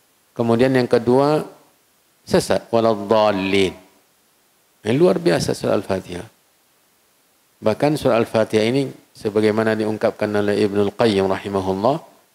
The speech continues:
ketika mensyarahkan kitab, eh, Manazilus Salikin. Manazilus Salikin, ka-,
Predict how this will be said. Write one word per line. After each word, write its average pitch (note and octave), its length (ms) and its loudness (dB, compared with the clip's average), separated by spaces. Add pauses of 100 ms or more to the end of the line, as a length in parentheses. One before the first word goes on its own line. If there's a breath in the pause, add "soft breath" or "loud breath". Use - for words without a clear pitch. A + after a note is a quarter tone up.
(1500)
ketika A2 560 2
mensyarahkan G#2 2250 -4
kitab, G#2 560 -2 (960)
eh, F#2+ 720 2
Manazilus A2 640 2
Salikin. G2 640 2 (1800)
Manazilus G2 480 2
Salikin, G2+ 560 0
ka-, G2 320 0